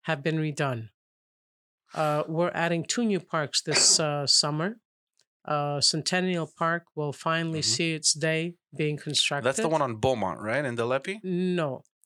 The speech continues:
Speaker 1: Uh, the Centennial
Speaker 2: Saint Roch?
Speaker 1: Park is next to Saint Sophie on
Speaker 2: Ah, yeah.
Speaker 1: Saint Roch
Speaker 2: Okay.
Speaker 1: and Stewart. So this year
Speaker 2: 'Cause you announced another park, Beaumont and Delepi.
Speaker 1: That's right. That's,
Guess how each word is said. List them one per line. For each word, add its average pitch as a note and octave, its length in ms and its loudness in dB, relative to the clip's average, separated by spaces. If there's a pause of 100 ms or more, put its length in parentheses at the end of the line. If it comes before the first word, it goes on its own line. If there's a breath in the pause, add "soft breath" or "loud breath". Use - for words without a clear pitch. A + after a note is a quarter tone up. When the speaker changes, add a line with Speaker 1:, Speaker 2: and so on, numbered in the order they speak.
(140)
Speaker 1:
Uh, D#3+ 240 -2
the D#3 140 -2
Centennial G3 440 2
Speaker 2:
Saint - 140 2
Roch? E3 160 2
Speaker 1:
Park G3+ 400 0
is F3 340 -2 (120)
next F#3 380 2
to F#3 60 0
Saint F3 260 2
Sophie G3 560 0
on - 40 -10
Speaker 2:
Ah, A#2 100 4
yeah. B2 40 4
Speaker 1:
Saint F3+ 320 4
Roch F3 220 2
Speaker 2:
Okay. - 120 -6
Speaker 1:
and D#3 80 -2
Stewart. C#3 560 -2 (920)
So D#3 280 2
this E3 360 2
year F3 120 2
Speaker 2:
'Cause F3 100 2
you C#3+ 120 4
announced B2+ 340 -2
another A2 240 0
park, - 520 -2 (120)
Beaumont A#2 560 0
and G2 220 -6
Delepi. G#2 560 -2
Speaker 1:
That's D#3+ 360 -2
right. C#3 200 -4
That's, F3 340 -2